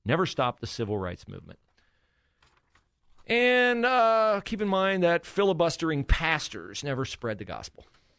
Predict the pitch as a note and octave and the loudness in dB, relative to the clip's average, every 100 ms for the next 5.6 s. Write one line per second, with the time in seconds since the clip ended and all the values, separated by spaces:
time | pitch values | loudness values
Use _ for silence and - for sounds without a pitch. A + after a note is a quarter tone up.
0 | _ _ _ _ _ _ - A#2+ C3+ - | _ _ _ _ _ _ -6 -4 -4 -4
1 | C#3 B2+ A#2 G#2 E2+ D#2 C#2 - _ _ | -2 0 0 -2 -6 -10 -18 -20 _ _
2 | _ _ _ _ _ _ - G2+ F2+ D#2 | _ _ _ _ _ _ -10 -6 -6 -6
3 | - - - _ _ _ _ _ _ _ | -12 -18 -18 _ _ _ _ _ _ _
4 | _ _ _ _ - E2+ G2 D3 D#3+ D#3 | _ _ _ _ -14 -6 0 2 2 0
5 | D3+ C3 B2+ G#2 B1 | -2 -4 -4 -4 -8